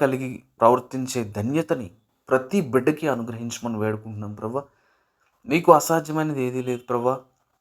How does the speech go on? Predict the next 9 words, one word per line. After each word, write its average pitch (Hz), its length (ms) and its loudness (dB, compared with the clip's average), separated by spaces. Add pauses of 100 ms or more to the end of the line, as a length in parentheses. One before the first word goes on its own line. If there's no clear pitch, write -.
(100)
మీకు 131 160 -4 (120)
సమస్తము 135 480 0 (120)
సాధ్యమే 120 460 -2
తండ్రి. 117 260 -6 (680)
ఎంతమంది 151 440 2
బిడ్డలు 156 240 4 (100)
స్వస్థత 131 300 -2 (100)
కోసం 143 240 -2 (360)
ఆశపడుతున్నారు 131 760 0